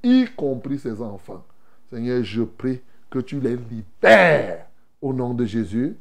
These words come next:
mais surtout je prie pour que tu leur donnes la force et la capacité de prier,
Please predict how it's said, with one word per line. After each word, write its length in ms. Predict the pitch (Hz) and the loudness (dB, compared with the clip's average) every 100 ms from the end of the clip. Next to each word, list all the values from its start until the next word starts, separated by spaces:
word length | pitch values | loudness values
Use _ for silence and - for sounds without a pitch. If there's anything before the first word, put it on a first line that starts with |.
| - - - | -16 -18 -4
mais 140 | 147 156 | 0 0
surtout 380 | 170 151 185 | -2 -4 -4
je 200 | 175 123 | -4 -2
prie 280 | 143 - 147 | -2 -2 -8
pour 180 | 131 120 | -6 -8
que 80 | 135 | -8
tu 180 | 127 139 | -6 -4
leur 180 | 123 | -4
donnes 220 | 113 117 113 | -4 -6 -6
la 100 | 101 | -8
force 380 | - 120 127 | -8 -8 -8
et 80 | - | -8
la 120 | 113 | -12
capacité 600 | 101 104 110 110 113 120 120 | -12 -14 -12 -14 -14 -12 -10
de 100 | 107 | -10
prier, 560 | - 113 107 120 160 | -10 -8 -4 -4 -4